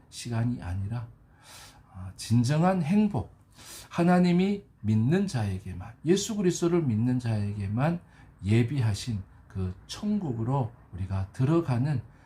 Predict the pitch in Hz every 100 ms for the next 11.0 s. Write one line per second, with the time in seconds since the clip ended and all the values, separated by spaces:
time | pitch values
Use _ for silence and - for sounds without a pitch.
0 | - - - 110 110 110 107 190 190 185
1 | 180 - 214 214 214 - - - 92 92
2 | 98 101 - - 123 117 113 101 - -
3 | - - - 185 196 190 185 135 127 113
4 | - 98 101 95 95 87 87 - 147 139
5 | - - - 87 87 113 165 - - -
6 | - 110 110 113 98 95 - 98 95 -
7 | 131 135 135 127 170 175 - _ _ -
8 | 110 104 - 110 101 101 104 95 - _
9 | - 147 160 156 113 92 - - 98 98
10 | 101 - 95 143 147 135 123 113 143 160